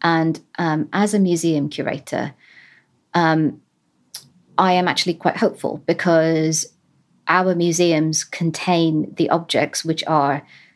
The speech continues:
testimony to these particular histories. The stories are there associated with the objects. What we really need to start doing now is to start telling them more accurately.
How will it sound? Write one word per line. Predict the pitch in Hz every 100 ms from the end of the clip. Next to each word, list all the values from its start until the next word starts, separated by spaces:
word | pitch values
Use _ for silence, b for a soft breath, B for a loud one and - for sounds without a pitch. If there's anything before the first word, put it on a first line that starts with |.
| b -
testimony | 196 - 170 139 131 139 156 156 _
to | -
these | 170 151 147
particular | - - - 147 139
histories. | - - - - - - - B B -
The | 175
stories | - 196 185 170 151 156
are |
there | 147 170 151 147 147 156
associated | 151 - 151 - 131 160 -
with | 143
the | 147 151
objects. | 135 - - - - - B B _ -
What | 180 180
we | 170
really | 180 165 160
need | 139
to | 143 160
start | - 151 -
doing | 170 151 151
now | 160 101 - -
is | 160
to | 156
start | - 151 -
telling | - 175 151 143
them | 143 135
more | 131 127
accurately. | 135 - - - - 98 143